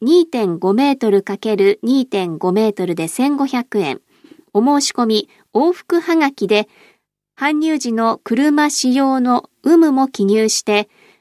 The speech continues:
五月二十八日火曜日の当日、消印有効までにお申し込みください。お申し込みお問い合わせ、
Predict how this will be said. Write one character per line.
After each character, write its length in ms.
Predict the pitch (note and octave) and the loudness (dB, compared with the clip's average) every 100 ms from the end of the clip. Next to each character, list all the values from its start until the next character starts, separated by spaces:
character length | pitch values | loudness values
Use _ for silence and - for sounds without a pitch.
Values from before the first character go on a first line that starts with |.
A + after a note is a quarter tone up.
| _ | _
五 160 | - E4+ | 0 2
月 340 | E4+ E4 G#3 | 4 0 -2
二 220 | G3 C#4+ E4+ | 2 2 2
十 240 | D4+ A#3+ | 0 -2
八 360 | A#3 G#3 - A#3 | -2 -6 -2 -2
日 520 | A3+ - G#3+ G#3 - | -2 -2 -2 -2 -4
火 180 | - G3+ | -6 -4
曜 300 | A#3 E4+ F4 | 0 2 2
日 140 | C4 | 0
の 240 | G#3+ G3 G3+ _ _ | 2 2 0 _ _
当 240 | - C4+ C4+ | 0 2 2
日、 520 | C4+ - - A#3 - _ - | 0 -4 -2 -2 -4 _ -4
消 100 | G3+ | -2
印 400 | - D#4 D#4 C4+ | 0 2 2 2
有 200 | C4 D#4 | 2 0
効 300 | - D#4 D#4 | 0 0 2
ま 140 | D4+ | 0
で 120 | D4+ C4+ | 0 0
に 260 | D4 - _ _ _ | -2 -4 _ _ _
お 100 | G3 | 0
申 180 | G#3+ G#3 | 0 0
し 60 | |
込 120 | - G3+ | 0 0
み 80 | G3 | 0
く 60 | |
だ 120 | G3+ | -2
さ 180 | G3+ G#3+ | -2 -4
い。 120 | E3+ _ _ _ _ _ _ _ _ | -6 _ _ _ _ _ _ _ _
お 60 | G#3+ | 0
申 220 | D#4 E4+ | 2 2
し 80 | - | 0
込 140 | D4+ | 0
み 180 | D4 C4 | 0 0
お 100 | G3+ | -2
問 300 | - C4 B3+ | 0 0 0
い 20 | A#3 | -2
合 80 | |
わ 100 | A3+ | -2
せ、 320 | A#3 A3 G3 | -4 -4 -4